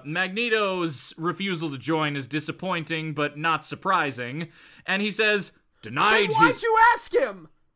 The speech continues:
Speaker 1: <laughs> Well, he was like, you know, "Maybe, maybe I could, uh, sway him, uh, and use his power." But he continues, "Denied his power, it is even more imperative that I take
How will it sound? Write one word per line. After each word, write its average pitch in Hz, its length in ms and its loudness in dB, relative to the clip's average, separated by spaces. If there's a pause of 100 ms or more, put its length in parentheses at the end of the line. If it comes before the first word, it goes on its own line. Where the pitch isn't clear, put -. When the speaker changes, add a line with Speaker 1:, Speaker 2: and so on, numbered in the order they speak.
(320)
Speaker 1:
<laughs> 285 600 -2
Well, 294 420 2
he 311 140 6
was 277 220 -2
like, 262 280 2
you 330 80 0
know, 233 440 6
"Maybe, 262 500 2
maybe 254 420 0
I 247 120 4
could, 190 280 -4
uh, 196 160 0
sway 233 480 -2
him, 185 400 0
uh, 180 120 0
and 170 580 0
use 190 180 -2
his 175 140 -2
power." 143 500 2 (280)
But 196 100 -2
he 220 60 -4
continues, 233 580 -2 (400)
"Denied 143 640 0
his 123 160 -10
power, 92 560 -8 (180)
it 147 140 -4
is 170 140 0
even 269 260 0
more 226 320 4
imperative 117 640 -4
that - 100 -10
I 135 140 -4
take 170 260 -4